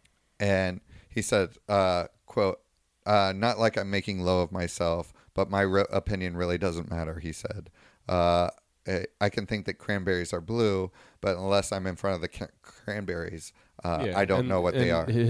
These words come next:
Speaker 2: hi-, doing his job is to get someone there to check in case something
Speaker 1: Exactly.
Speaker 2: bad happens, so that's fair.
Speaker 1: Uh, when the cops finally realized it was a hoax,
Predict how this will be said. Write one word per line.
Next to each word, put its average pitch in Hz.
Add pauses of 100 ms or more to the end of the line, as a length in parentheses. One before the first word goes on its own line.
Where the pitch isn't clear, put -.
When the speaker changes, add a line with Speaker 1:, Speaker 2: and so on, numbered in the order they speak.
Speaker 2:
hi-, 117
doing 127
his 117
job 107
is 98
to 110
get 104
someone 98
there 95
to 92
check 98
in 98
case 95
something 90
Speaker 1:
Exactly. -
Speaker 2:
bad 90
happens, 95
so 95
that's 95
fair. 92 (240)
Speaker 1:
Uh, 104
when 107
the 107
cops -
finally 113
realized 98
it 92
was 87
a 92
hoax, 87